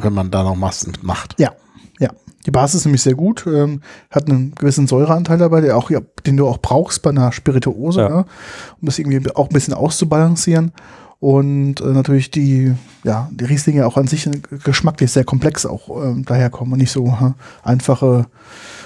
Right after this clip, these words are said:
Speaker 2: einfache Weine sind, gell? Das heißt, man kriegt dann automatisch schon relativ viel Komplexität auch. Ich weiß nicht, wie das mit den Essenzen ist, wenn man hinzufügt, aber ich denke, da ist der Riesling auch sehr gut empfänglich dafür.
Speaker 3: Ja,
Speaker 1: Mhm.
Speaker 3: äh, es, also war es, die Unterschiede waren deutlich.
Speaker 2: Mhm.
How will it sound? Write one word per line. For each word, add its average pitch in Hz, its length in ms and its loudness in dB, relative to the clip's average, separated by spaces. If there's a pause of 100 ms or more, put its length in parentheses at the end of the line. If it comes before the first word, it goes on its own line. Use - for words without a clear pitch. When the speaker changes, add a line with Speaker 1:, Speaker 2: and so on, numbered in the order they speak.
Speaker 2:
einfache 139 360 2
Weine 107 240 -4
sind, - 220 -10
gell? 156 220 -4
Das 135 160 -6
heißt, 123 140 0
man 131 100 0
kriegt - 160 -10
dann 127 180 0 (480)
automatisch 139 520 2
schon 135 200 0
relativ 135 380 2
viel 147 160 0
Komplexität 135 600 0
auch. 113 260 -6
Ich 113 120 -10
weiß 160 140 2
nicht, 160 100 -4
wie 156 60 -6
das 135 100 -2
mit 151 80 -2
den 139 100 -2
Essenzen 196 360 0
ist, 190 120 -6
wenn 175 60 0
man 147 60 -2
hinzufügt, 190 480 -4
aber 139 160 -6
ich - 180 -14
denke, 143 260 -2
da 131 100 -6
ist 127 180 -4
der 127 80 2
Riesling 135 240 -2
auch - 160 -8
sehr 139 120 -6
gut 135 140 -12
empfänglich - 340 -10
dafür. - 300 -18 (220)
Speaker 3:
Ja, 98 180 2
Speaker 1:
Mhm. 104 320 0
Speaker 3:
äh, 107 40 0 (260)
es, 95 180 -4 (220)
also 92 240 2
war 90 180 4
es, - 180 -6 (280)
die 113 60 2
Unterschiede 98 440 2
waren 87 160 2
deutlich. 85 320 0
Speaker 2:
Mhm. 139 220 -2